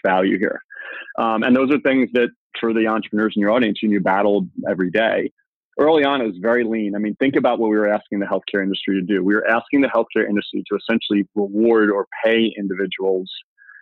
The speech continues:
for the things they should be doing anyway. And it was, not only did it not exist at that time, it was offensive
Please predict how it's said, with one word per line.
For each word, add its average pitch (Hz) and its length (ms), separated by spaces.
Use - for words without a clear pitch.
for 110 80
the 107 100
things 110 280
they 104 120
should 98 260
be 101 100
doing 98 480
anyway. - 460
And 110 640
it 127 100
was, 117 340
not 135 260
only 160 180
did 117 160
it 113 120
not 110 260
exist 92 500
at 147 120
that 175 240
time, 180 260
it - 60
was 101 160
offensive - 560